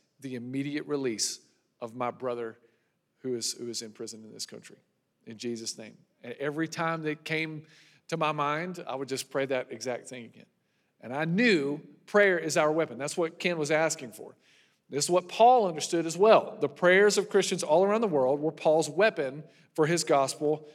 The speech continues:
mission. Let's look at these verses from Ephesians six again. He says, "And pray also for me that words may be given to me in the opening of my mouth to proclaim the mystery of the gospel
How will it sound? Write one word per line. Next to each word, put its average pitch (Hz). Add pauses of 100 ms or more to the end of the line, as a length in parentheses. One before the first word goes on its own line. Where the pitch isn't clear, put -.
(120)
mission. 151
Let's 233
look 247
at 185
these 170
verses 170
from 151 (240)
Ephesians 156
six 151
again. 127 (880)
He 127
says, 156
"And 151
pray 196
also 214
for 226
me 175 (340)
that 151
words 202
may 214
be 208
given 180
to 180
me 175
in 170
the 160
opening 196
of 185
my 175
mouth 147
to -
proclaim 151
the 123
mystery 175
of 160
the 147
gospel 127